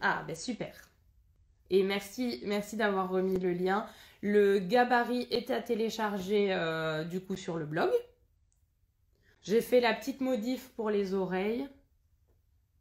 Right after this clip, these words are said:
C'est, c'est pour m'éviter d'avoir trois épaisseurs de, de cuir à coudre. Je pense que vous pouvez faire ça.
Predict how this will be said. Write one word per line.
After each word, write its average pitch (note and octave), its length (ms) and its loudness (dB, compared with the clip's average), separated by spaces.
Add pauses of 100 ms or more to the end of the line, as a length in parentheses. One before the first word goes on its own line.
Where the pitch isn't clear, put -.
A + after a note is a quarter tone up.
(880)
C'est, - 800 -4
c'est B3+ 180 -2
pour A3+ 200 0
m'éviter A3+ 420 0
d'avoir G#3 300 2
trois A#3 280 2
épaisseurs A3+ 440 0
de, F#3 680 0
de F#3 140 4
cuir G3+ 320 -4
à F#3+ 80 -2
coudre. D#3 400 -10 (1700)
Je - 100 -20
pense A#3 200 2
que B3+ 120 0
vous A3+ 160 -2
pouvez G#3+ 340 0
faire G#3+ 300 -4
ça. G#3+ 520 0